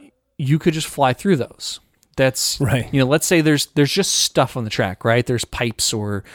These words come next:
Speaker 1: or overhangs or, uh, s-, construction equipment, whatever, whatever is in this mining canal. So if you wanna fly through those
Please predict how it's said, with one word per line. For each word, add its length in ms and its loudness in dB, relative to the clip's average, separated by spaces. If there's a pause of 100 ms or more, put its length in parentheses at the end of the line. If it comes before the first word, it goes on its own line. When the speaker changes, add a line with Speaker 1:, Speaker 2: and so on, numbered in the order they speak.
(280)
Speaker 1:
or 240 -4
overhangs 760 2
or, 180 -2
uh, 360 -2
s-, 160 -6
construction 520 2
equipment, 360 -2
whatever, 380 4
whatever 320 4
is 140 2
in 100 2
this 240 -2 (140)
mining 300 0
canal. 320 -8 (800)
So 240 0 (260)
if 140 0
you 80 0
wanna 180 2
fly 260 0
through 300 -2
those 540 -4